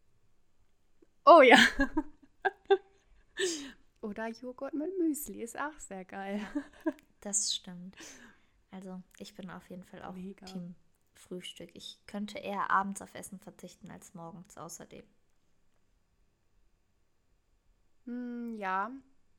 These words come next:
Speaker 1: ja. Das stimmt. Und Frühstück ist ja auch die wichtigste Mahlzeit am Tag.
Speaker 2: Eben.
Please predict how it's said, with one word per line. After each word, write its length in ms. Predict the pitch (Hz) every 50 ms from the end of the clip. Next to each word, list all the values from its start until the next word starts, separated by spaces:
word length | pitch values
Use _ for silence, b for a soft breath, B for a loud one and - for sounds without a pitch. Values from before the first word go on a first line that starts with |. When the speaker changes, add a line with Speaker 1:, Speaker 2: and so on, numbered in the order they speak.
| - - -
Speaker 1:
ja. 360 | 233 196 180 180 180 185 214 214 - _ _ _ _ _ _ _ _ _ _ _ _ _ _ _ _ _ _ _ _ _ _ _ _ _ -
Das 220 | 220 - - -
stimmt. 480 | - - - 196 190 190 202 - - - _ _ _ _ -
Und 140 | 202 202
Frühstück 400 | - - 226 214 - - 202 -
ist 140 | - 202 -
ja 100 | 208 196
auch 80 | 196 -
die 240 | - - 196 196 220
wichtigste 580 | 202 - - - 190 - - - - 202 190
Mahlzeit 580 | 185 190 185 190 190 185 - - 196 190 - -
am 140 | 190 190 185
Tag. 300 | - - 196 190 190 - _ _ _ _ _ _ _ _ _ - _ _ -
Speaker 2:
Eben. 440 | - 254 311 285 220 185 - -